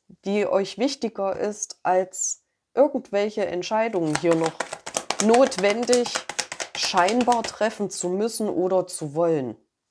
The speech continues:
Schaut ihr das an, ey. Euch fliegt das Blech weg. Weil ihr fragt euch sicherlich, hä, was soll denn das sein? Was ist das für ein, ne, was,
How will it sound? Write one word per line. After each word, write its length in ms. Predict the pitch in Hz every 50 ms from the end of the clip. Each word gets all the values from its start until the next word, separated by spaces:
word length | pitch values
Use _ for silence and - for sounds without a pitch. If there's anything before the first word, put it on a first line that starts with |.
| _ _ _ _ _ _ _ - _ _ _ _ - - _ _ _ _ _ _ _ - - - _ _ - - _ _ _ _ _ -
Schaut 380 | - - - - 190 190 185
ihr 80 | 190 180
das 260 | - 165 160 160 160
an, 240 | - - 147 147 139
ey. 220 | - - 117 113 - _ _ _ _ _ _
Euch 220 | - 165 165 -
fliegt 360 | - - 202 247 240 - -
das 200 | 220 220 220 -
Blech 340 | - 294 330 349 349 - _
weg. 300 | 123 110 - - - _ _ _ _ - - - - _ -
Weil 220 | 180 196 196 -
ihr 120 | - 220
fragt 440 | 208 - - - 202 208 - - -
euch 240 | - 226 240 240 -
sicherlich, 520 | - 254 240 262 247 240 240 247 240 247
hä, 180 | 202 214 226 226
was 200 | 214 208 202 202
soll 160 | - 214 214 220
denn 140 | 214 208
das 220 | 202 202 190 - -
sein? 300 | 208 208 214 226 233 214
Was 160 | 202 196 -
ist 200 | 196 202 - -
das 140 | 196 185 -
für 160 | - 190 185
ein, 300 | 180 180 180 175 - 180
ne, 160 | 202 226 269 262
was, 240 | 220 214 - -